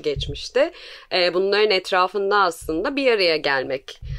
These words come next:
E, dolayısıyla topluluk olduğunu, toplum olduğunu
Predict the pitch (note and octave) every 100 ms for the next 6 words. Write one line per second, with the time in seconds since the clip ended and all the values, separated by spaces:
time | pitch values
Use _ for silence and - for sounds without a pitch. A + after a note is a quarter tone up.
0 | - - D#3+ D#3 D3+ E3 D#3+ E3+ F#3+ F3+
1 | - F3 - F#3 F#3+ G3 F3 D3+ D3 C3+
2 | C#3+ E3 - F#3 E3+ D#3 C3+ C3+ C3 C3